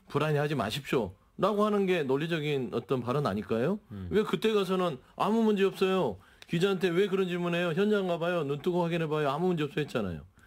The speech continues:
Speaker 1: 근데 그 며칠 근간에 응급실을 갔더니 뒤늦게서 수습하는 모습? 청와대 비서관 좀 보낸 거는 수습하러 보낸 거 아니에요? 그분들이 뭐 의사입니까?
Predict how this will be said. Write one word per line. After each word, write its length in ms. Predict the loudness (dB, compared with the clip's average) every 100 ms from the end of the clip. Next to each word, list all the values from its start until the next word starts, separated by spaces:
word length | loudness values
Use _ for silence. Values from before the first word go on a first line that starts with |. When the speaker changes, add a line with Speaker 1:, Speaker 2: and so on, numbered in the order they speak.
| -6
Speaker 1:
근데 220 | 0 2 2
그 160 | 2 2
며칠 340 | 2 0 -2 -2
근간에 640 | 0 2 2 2 0 -4 -10 _ -10 0
응급실을 480 | 2 2 2 0 0
갔더니 600 | 0 0 0 0 -2 -4 _ _
뒤늦게서 720 | 0 2 2 0 0 2 0
수습하는 500 | -2 -4 -2 0 0
모습? 400 | -2 -2 -2 -2 -4 _ _ _ _ _ _ _
청와대 340 | -2 0 2 2
비서관 340 | 2 2 2
좀 140 | 0
보낸 240 | 0 0 2
거는 160 | 2
수습하러 400 | 0 -6 -2 -2
보낸 240 | 0 0 2
거 80 | 2
아니에요? 240 | 2 -2
그분들이 380 | -2 0 0 0
뭐 180 | 0 0
의사입니까? 600 | 2 -2 -2 -4 -6